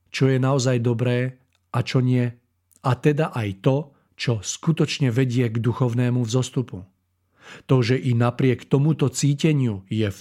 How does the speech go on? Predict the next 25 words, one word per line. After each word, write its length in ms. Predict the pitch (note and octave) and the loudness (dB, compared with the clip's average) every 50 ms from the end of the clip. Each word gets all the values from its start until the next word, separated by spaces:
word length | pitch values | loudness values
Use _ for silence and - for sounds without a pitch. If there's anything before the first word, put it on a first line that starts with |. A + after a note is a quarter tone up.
| - - | -4 -2
tom 320 | C3+ C3 C3 B2+ A#2+ - _ _ | 0 0 2 0 -2 -6 _ _
na 160 | A#2 A2 A2 | -6 -4 -4
zemi 320 | A2 G#2+ B2 B2+ B2+ B2+ A#2 | -2 0 0 2 2 0 0
toľko 400 | A#2+ C3 B2+ C3 B2+ B2+ B2+ A#2 | 0 0 0 0 0 0 -2 -2
zmätku, 560 | G2 A2+ A2+ B2+ C#3 C3+ - - - A2 G2 - _ _ _ _ - - - - | -2 0 0 0 -2 -2 -4 -8 -8 -8 -8 -8 _ _ _ _ -20 -18 -18 -6
že 240 | - C3+ A#2 B2+ C3 | -2 0 2 4 4
i 80 | C3 B2+ | 4 4
napriek 480 | B2+ C#3 D3+ D3 - D3 C#3+ B2+ - | 4 2 2 2 2 2 2 0 2
tomu 240 | - D#3 D#3+ E3+ D3+ | 2 2 2 4 0
sa 160 | - - C#3 | 0 0 0
ľudia 400 | B2 B2 C3 C3 B2+ C3 A#2+ G#2+ | 2 2 2 2 2 0 0 0
z 80 | - - - C3 | -4 -4 -2 -4
akademických 800 | B2 - D3 B2+ C#3 C#3 C#3 C#3 B2+ - - C#3 A#2+ A2 - - | 0 0 0 0 2 2 2 0 -2 -2 -2 -2 -2 -2 -2 -2
kruhov 400 | - C#3 C#3+ C#3 C3+ B2+ A#2+ A#2 | 0 2 2 4 2 2 2 0
dohadujú, 720 | B2 C3 C3 D3 C#3+ C3 C3+ B2+ A2+ G#2 F#2+ F#2+ - - _ - _ | 2 2 2 2 2 0 0 0 0 -2 -4 -8 -12 -18 _ -16 _
čo 160 | - - A#2+ | -2 0 0
patrí 400 | G2 - A2+ - - A2+ A2 G2+ | 0 0 -2 -2 -2 -2 -2 -2
k 80 | - - | -4 -6
pojmu 480 | _ - A2+ G#2+ G#2 G2+ G2 F#2+ F#2 F#2+ - | _ -2 0 0 0 -2 -4 -8 -10 -10 -2
dobro, 480 | A2+ A#2+ B2 B2 C3 A#2 G2 E2+ - _ _ _ _ _ _ - - - - | 0 0 0 2 0 -4 -4 -6 -12 _ _ _ _ _ _ -20 -18 -18 -8
a 160 | - C3+ A#2+ A#2+ | -2 0 0 2
nevedia 400 | B2+ B2 A#2 B2 A#2 B2+ B2 A2+ | 2 2 0 0 0 0 0 0
sa 220 | - - B2 A2+ | 0 0 -2 -2
zhodnúť 460 | F#2+ F2 G2 C#3 C3+ C3+ C3+ C3 B2 A#2 | -2 0 0 0 2 2 0 0 0 -2
na 160 | A2 G2+ - | -4 -6 -8